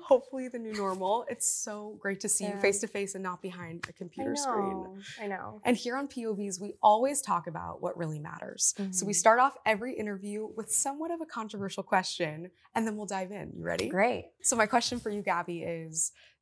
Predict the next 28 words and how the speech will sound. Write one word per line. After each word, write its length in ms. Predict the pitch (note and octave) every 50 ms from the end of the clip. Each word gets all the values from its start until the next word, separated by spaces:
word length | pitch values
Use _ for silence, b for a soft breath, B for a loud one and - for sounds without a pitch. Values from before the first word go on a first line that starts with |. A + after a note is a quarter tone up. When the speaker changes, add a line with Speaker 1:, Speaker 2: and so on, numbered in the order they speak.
| _ -
Speaker 1:
do 120 | - A#3
you 160 | A#3 C4 D#4
think 240 | D#4 - F4 F4+ F4+
it's 160 | D4+ D4 -
possible 640 | - - F#3+ E3+ E3+ - - F3 F3 F3 E3+ D#3+ - -
to 200 | - - - -
ever 440 | G#3+ G#3 G#3 G3 B3 C4 C4+ C#4 C#4 _ -
truly 720 | - - - G#3 G#3 G3+ G3 F3+ F3+ F#3 F#3 F#3 F#3+ - -
not 340 | - F3 E3 D#3+ - - - -
care 320 | - F3+ D#3 D#3 E3+ G3
what 140 | G#3 F#3 -
other 260 | - D#3+ D#3+ E3+ E3
people 260 | - - F3 - -
think? 280 | - - - - - _ _ _ -
Speaker 2:
I 100 | A#3+ B3
feel 300 | A#3+ - - B3 A#3+ A#3+
like 340 | B3+ C4 C4+ C4+ C#4 C4+ - -
if 160 | A3+ G#3+ G#3+ A3+
you 100 | A#3+ G#3
get 220 | G#3 F#3 F3+ - -
to 100 | A#3 A3
a 40 | G3+
good 240 | F3+ F#3+ F#3 F#3
place 300 | - - E3+ F3 F3+ -
mentally, 560 | F3+ E3+ E3 E3+ E3+ - G3+ F#3+ F#3 F#3 F#3 F3+
you 180 | F3+ F3 F3
can 380 | - - F#3 F3 E3+ E3+ E3+ - -
get 220 | - E3+ - -